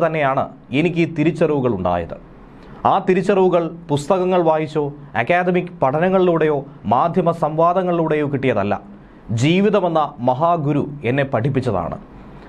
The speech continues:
ആ തിരിച്ചറിവിൻ്റെ ഭാഗമായി രണ്ട് പേരോട് എനിക്ക് ക്ഷമ പറയാനുണ്ട്. അതിലാദ്യത്തേത് നമ്മുടെ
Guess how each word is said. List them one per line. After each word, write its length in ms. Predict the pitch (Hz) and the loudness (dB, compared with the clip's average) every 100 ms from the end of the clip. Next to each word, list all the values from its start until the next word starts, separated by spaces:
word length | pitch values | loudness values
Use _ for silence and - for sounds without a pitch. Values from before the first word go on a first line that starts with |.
| - - 131 | -14 -2 0
ആ 20 | 214 | 2
തിരിച്ചറിവിൻ്റെ 540 | 214 208 247 226 220 202 | 0 2 2 2 2 2
ഭാഗമായി 440 | 165 170 170 165 165 170 | 0 0 2 0 2 0
രണ്ട് 280 | 175 214 202 202 | 0 2 2 2
പേരോട് 340 | 165 165 156 - - - | 2 2 0 -4 -12 -6
എനിക്ക് 200 | 143 147 135 | -4 -4 -4
ക്ഷമ 240 | - 151 131 | -2 0 2
പറയാനുണ്ട്. 440 | 113 101 87 85 - - - - - 95 | 0 -2 -4 -10 -16 -20 -20 -20 -8 -2
അതിലാദ്യത്തേത് 680 | 123 139 143 165 - 131 82 - - - - - | 2 2 2 0 -2 -2 -4 -12 -20 -20 -12 -4
നമ്മുടെ 260 | 147 165 | 0 2